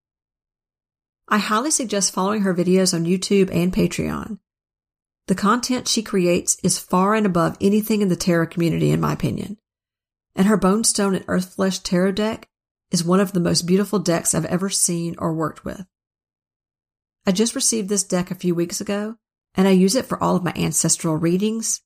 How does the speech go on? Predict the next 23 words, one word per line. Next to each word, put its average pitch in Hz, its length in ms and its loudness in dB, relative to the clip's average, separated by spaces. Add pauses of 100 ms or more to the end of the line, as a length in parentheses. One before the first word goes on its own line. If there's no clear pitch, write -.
(400)
and 175 220 4
healing 165 320 2
work. - 320 -6 (1600)
For 226 120 -2
the 208 100 2
Tarot 240 320 0
Readers 220 340 0
Academy 185 420 0
Summer 196 280 0
School 165 340 -2
in 165 120 -4
twenty 180 240 2
twenty, 165 480 -6 (360)
I 196 100 0
purchased 214 460 -2
Avalon 202 380 -2
Cameron's 180 460 -2
Spirit 226 440 -2
Work 175 260 -4
with 180 100 -10
the 180 80 -6
Tarot 180 300 -2
course, - 500 -10